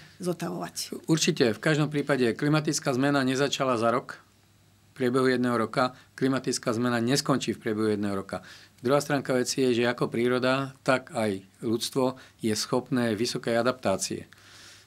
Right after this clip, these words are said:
Speaker 2: Tak musíme mať predstavu, áno, dovtedy to pôjde týmto spôsobom, musíme sa na dané podmienky adaptovať a zhruba odvtedy by sme mohli začať stabilizovať situáciu a prípadne ju zlepšovať.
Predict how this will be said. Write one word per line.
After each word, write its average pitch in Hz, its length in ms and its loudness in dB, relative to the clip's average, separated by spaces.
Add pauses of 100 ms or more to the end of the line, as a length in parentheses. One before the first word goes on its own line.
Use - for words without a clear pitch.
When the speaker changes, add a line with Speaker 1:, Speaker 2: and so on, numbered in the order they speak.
(120)
Speaker 2:
Tak 113 160 -2
musíme 127 320 2
mať - 80 -4
predstavu, 127 560 0
áno, 135 160 4
dovtedy 117 400 -4
to 120 160 -4
pôjde 120 240 0
týmto 117 320 -2
spôsobom, 135 640 0 (240)
musíme 131 480 4
sa 123 160 -2
na 120 80 2
dané 120 160 0
podmienky 117 480 -2
adaptovať 120 640 0
a 123 80 -2
zhruba 127 400 4
odvtedy 123 480 -2 (480)
by 123 160 2
sme 127 160 2
mohli 123 400 4
začať 120 640 0
stabilizovať 117 720 0
situáciu 127 720 0
a 123 80 2
prípadne 120 480 -2
ju 113 80 0
zlepšovať. 113 560 -2